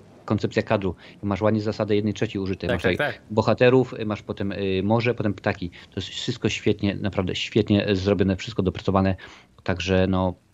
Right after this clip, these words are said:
Speaker 1: y, nic dodać, nic ująć.
Speaker 2: Ale też stanie trzy, cztery minuty w takim bezruchu, to te-, też nie jest łatwe zadanie aktorsko, natomiast
Speaker 1: Oczywiście.
Speaker 2: e,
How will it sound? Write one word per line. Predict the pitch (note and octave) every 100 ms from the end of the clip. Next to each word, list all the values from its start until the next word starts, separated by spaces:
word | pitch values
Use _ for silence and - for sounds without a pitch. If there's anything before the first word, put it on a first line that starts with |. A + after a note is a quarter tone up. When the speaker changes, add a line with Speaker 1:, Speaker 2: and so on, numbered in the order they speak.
| _ - G2+
Speaker 1:
y, | F#2+ G2+
nic | A2+ G#2+
dodać, | A2 G2+
nic | G2+ G2
ująć. | F2+ D2 - - - -
Speaker 2:
Ale | C#3+
też | C3+ D3+
stanie | - - C#3 D3+ C#3+ C3 B2+
trzy, | - C#3+
cztery | B2+ - C3+ C3+
minuty | C#3 C#3 C#3 C3+
w | C3
takim | C#3 C#3 C3
bezruchu, | C3+ B2 D3+ D3+ D3
to | C#3
te-, | C#3 C3+
też | C#3 C3+ C#3
nie | C3+
jest | C3 -
łatwe | C3+ - C3
zadanie | C3+ C#3 C3+
aktorsko, | - C3+ - E3
natomiast | D#3+ D#3 D#3 D3+ - _ _ -
Speaker 1:
Oczywiście. | G2 C#3+ C3
Speaker 2:
e, | C3+